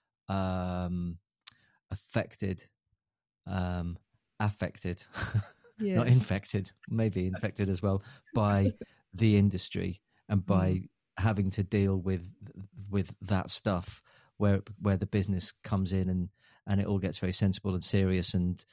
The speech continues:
Speaker 1: and, uh, and language is used about what you're doing and the way you're going about it that, that hasn't been used up to now, and you have to, you, you know, a new filter gets put in front of it all, and you have to, and you have to navigate through all of that stuff whilst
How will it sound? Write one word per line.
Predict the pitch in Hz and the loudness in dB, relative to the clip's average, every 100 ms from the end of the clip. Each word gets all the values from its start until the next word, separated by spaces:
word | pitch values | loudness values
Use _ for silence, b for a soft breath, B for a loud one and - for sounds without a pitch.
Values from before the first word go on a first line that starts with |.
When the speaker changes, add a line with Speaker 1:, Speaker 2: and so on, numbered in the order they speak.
| b b b | b b b
Speaker 1:
and, | 101 95 92 87 | 0 2 2 2
uh, | 92 90 87 95 b b b b _ - | 0 0 -2 -4 b b b b _ -2
and | 101 98 - _ _ - - | 2 2 0 _ _ -16 -10
language | 117 104 101 101 95 90 | -2 0 4 4 2 -2
is | 95 95 | -2 -2
used | 95 - | -2 -4
about | - 92 90 | -4 -4 -2
what | 98 - | -4 -4
you're | 92 | -4
doing | - 104 95 98 92 95 | 2 2 4 0 -2 -4
and | 95 | -2
the | |
way | 92 92 | 0 -2
you're | 90 | 0
going | 98 92 | 0 0
about | 90 95 95 | 0 0 -2
it | 98 | -4
that, | 98 98 95 - | -8 -8 -14 -10
that | - | -6
hasn't | 92 101 101 | 0 0 2
been | 95 | 0
used | 95 98 - | 2 0 0
up | 98 - | -6 -4
to | 90 | -2
now, | 92 92 | 0 2
and | 92 | 2
you | 92 | 2
have | 95 | 0
to, | - - _ _ - | -2 -10 _ _ -10
you, | 113 104 | -2 0
you | 98 | 4
know, | 95 | 4
a | 92 | 4
new | 98 98 | 6 4
filter | - 104 90 | 4 2 2
gets | 92 - | -2 -2
put | - 107 | -2 -2
in | 92 | 0
front | 90 98 92 | 0 -2 -2
of | 90 | -2
it | - | -2
all, | 95 92 | -2 0
and | 92 | 2
you | |
have | 95 - | 2 0
to, | - B B | -12 B B
and | 107 | 2
you | 110 | 2
have | 104 | 2
to | 98 | 4
navigate | 101 104 98 101 95 | 4 4 2 0 -2
through | - 117 107 | 0 4 4
all | 95 | 4
of | 92 | 0
that | 87 - | -4 -4
stuff | - 92 - | -2 -4 -2
whilst | 98 92 - | -2 0 -4